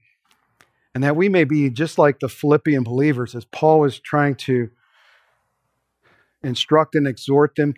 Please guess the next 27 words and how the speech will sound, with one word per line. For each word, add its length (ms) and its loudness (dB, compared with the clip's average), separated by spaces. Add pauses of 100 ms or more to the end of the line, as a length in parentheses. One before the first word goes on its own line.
to, 420 0
to 140 -14
pray 420 2
right, 420 0 (240)
to 240 -10 (300)
think 400 -2
right, 380 0 (1000)
to 260 -4
act 440 -2
right, 400 0 (200)
and 320 -6 (400)
to 140 -4
learn 260 0
this 120 -4
contentment, 760 -10 (340)
so 300 2
that 180 0
we 140 0
may 160 2
progress 540 -2
in 100 -6
the 100 -8
faith 540 -6 (540)
with 160 -2
joy 540 4
and 180 -6
unity, 580 -4